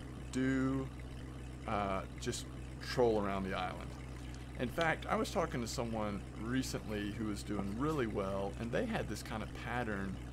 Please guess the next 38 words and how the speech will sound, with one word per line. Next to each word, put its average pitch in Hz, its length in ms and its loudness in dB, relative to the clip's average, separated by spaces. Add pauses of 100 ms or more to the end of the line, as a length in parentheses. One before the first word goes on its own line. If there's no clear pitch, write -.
(460)
and 113 100 0
they 139 120 6
would 156 120 2
come 135 200 2
to 120 60 0
about 110 260 2
where 120 120 4
we 113 140 2
are 110 160 4
now, 113 300 0
and 117 100 0
then 143 80 2
they 196 80 2
would 147 160 0
turn 131 240 0
around 107 380 2
and 95 80 0
just - 200 -4
repeat 110 420 -2
it. - 120 -4 (500)
Then 110 100 0
they 110 100 4
would 107 100 0
turn 117 200 0
around 110 220 0
up 110 140 0
here 113 220 0
and 101 100 -2
come 92 200 -2
back. 90 300 -4 (680)
Other 135 180 6
people 127 720 4
will 110 200 2
just - 280 -2
full 120 240 2
circle 117 400 2
the 117 120 0
island. 110 520 0